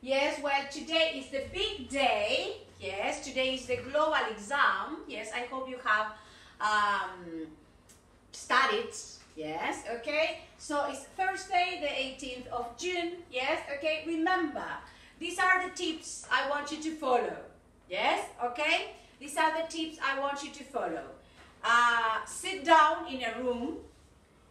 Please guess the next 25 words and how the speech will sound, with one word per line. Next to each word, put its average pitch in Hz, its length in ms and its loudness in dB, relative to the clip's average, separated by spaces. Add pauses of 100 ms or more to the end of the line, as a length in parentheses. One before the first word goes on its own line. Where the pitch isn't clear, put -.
(140)
Be 262 200 -10
quiet 240 580 2 (140)
there. 202 460 0 (340)
Yes, 185 460 -6
in 240 120 -4
silence. 247 840 2 (480)
Bring 330 320 0
a 294 180 0
glass 269 320 0
of 233 160 -10
water. 233 580 0
Put 302 160 -8
it - 180 -12 (200)
on 269 240 0
your 240 180 0
desk. 233 520 0 (640)
Yes. 226 380 0 (200)
Remember, 339 340 2
you 370 220 0
have 320 240 8 (160)
one 311 260 6
hour 285 400 4
and 233 80 -2
a 233 180 -8
half. - 280 6